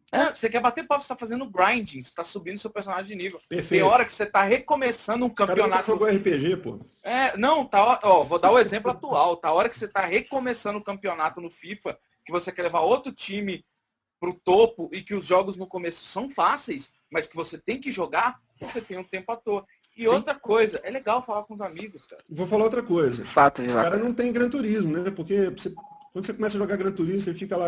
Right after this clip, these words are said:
Speaker 3: andando na mesma pista duzentos e cinquenta e seis vezes pra poder ganhar dinheiro, pra tirar a carteira, aquela lenga-lenga toda, cara. Aquela hora ele faz uma,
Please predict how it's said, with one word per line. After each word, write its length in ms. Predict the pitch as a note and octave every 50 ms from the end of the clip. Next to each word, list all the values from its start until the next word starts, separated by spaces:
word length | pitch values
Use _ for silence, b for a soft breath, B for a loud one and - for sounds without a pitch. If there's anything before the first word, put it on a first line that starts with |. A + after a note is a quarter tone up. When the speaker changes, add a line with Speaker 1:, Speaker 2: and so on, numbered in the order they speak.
| E3+ D3+
Speaker 3:
andando 440 | C3+ C3 B2+ C3+ D3 D3+ D#3 F3 F3+
na 80 | F3
mesma 240 | F3 F#3+ G3 F#3+ F#3 -
pista 260 | - F#3 F#3 - F3
duzentos 360 | D3+ D#3 D#3 D#3+ F#3 G#3+ G#3
e 20 |
cinquenta 180 | - G3+ G3 F3+
e 40 | D#3+
seis 260 | - - D#3 D3+ C#3
vezes 220 | C#3 D3+ E3+ E3
pra 80 | E3 -
poder 180 | - D#3 C#3+ D3+
ganhar 180 | C#3+ E3 D#3+ D#3
dinheiro, 380 | D#3+ C#3+ C#3 D3 E3 F#3 E3
pra 80 | D#3+ D#3+
tirar 180 | - E3 E3
a 40 | D#3+
carteira, 400 | E3 D3 C3+ - - D#3 E3+ E3
aquela 160 | D#3 D#3+ D3 C#3+
lenga-lenga 440 | D3 D3 D3 C#3 C#3+ C#3 C#3 C3 B2+
toda, 340 | C3 F3 G#3 A3+ G#3 F#3+
cara. 240 | - - A#2+ A2+ G#2+
Aquela 200 | A#2 - E3 F3+
hora 100 | F3+ F#3+
ele 100 | G3 G3
faz 180 | B3 D4+ C4+ C4
uma, 80 | -